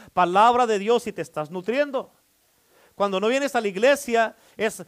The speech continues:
algo que dices, "No, pues nomás falló un servicio, ¿cómo va a debilitar?". El enemigo se aprovecha de eso. Al enemigo no le importa.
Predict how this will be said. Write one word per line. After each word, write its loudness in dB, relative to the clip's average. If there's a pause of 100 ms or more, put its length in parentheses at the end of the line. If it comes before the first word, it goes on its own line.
algo 2
que -6
dices, -6
"No, -2
pues -12
nomás -6
falló -6
un -6
servicio, -8
¿cómo -8
va -2
a 0
debilitar?". -4
El -6
enemigo -6
se -8
aprovecha -8
de -12
eso. -18 (1000)
Al -8
enemigo -6
no -4
le -4
importa. -6